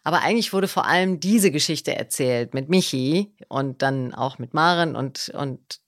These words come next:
diese Dreiecksgeschichte und die Schwesterngeschichte war so ein bisschen im Hintergrund. Und dann eben jetzt ist noch mal da ganz viel passiert und das fand ich eigentlich ganz gut, weil man auch endlich mal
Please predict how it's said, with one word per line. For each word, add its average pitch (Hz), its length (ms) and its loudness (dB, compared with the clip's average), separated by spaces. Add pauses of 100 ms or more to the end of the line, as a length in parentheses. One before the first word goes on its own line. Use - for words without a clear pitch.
diese 135 220 -4
Dreiecksgeschichte 180 1400 2
und 151 280 -6
die 147 220 -4
Schwesterngeschichte 190 880 -2
war 160 120 -6
so 160 100 -4
ein 151 60 -2
bisschen 160 280 -6
im 135 140 -6
Hintergrund. 277 720 0 (800)
Und 170 180 0 (460)
dann 175 400 4
eben 156 760 -2 (100)
jetzt 143 480 0
ist - 220 -6
noch 160 120 -2
mal 151 160 0
da 147 140 2
ganz 151 240 -2
viel 165 160 -2
passiert 196 600 0
und 170 180 -6 (240)
das - 480 -8
fand 202 180 4
ich 180 120 -2
eigentlich 165 180 -4
ganz 165 240 -6
gut, 294 300 -2
weil 160 140 4
man 170 200 0
auch - 260 -2
endlich - 460 -6
mal 175 500 0